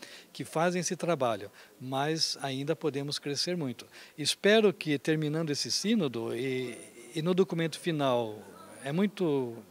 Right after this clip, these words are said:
certo, né, que, que vai aparecer acenos sobre essa temática, esperamos que a igreja possa dar caminhos à frente,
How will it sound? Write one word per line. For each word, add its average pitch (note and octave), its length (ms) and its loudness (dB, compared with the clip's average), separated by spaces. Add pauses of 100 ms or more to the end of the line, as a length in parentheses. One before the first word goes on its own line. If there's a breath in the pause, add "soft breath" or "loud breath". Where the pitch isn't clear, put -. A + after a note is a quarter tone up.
certo, C#3+ 640 2
né, E3 240 -2 (480 loud breath)
que, C#3+ 320 -2
que - 160 -2
vai D#3+ 220 8
aparecer C3+ 840 2 (920)
acenos D3+ 840 2 (220 loud breath)
sobre B2+ 720 0 (420 loud breath)
essa B2 260 -2
temática, D3 640 0
esperamos C#3+ 760 -2
que F#3 160 -2
a F#3+ 40 2
igreja D3 320 -2
possa - 340 -4
dar B2 300 -4
caminhos C#3 560 -6
à D#3 60 -6
frente, A#2 580 -10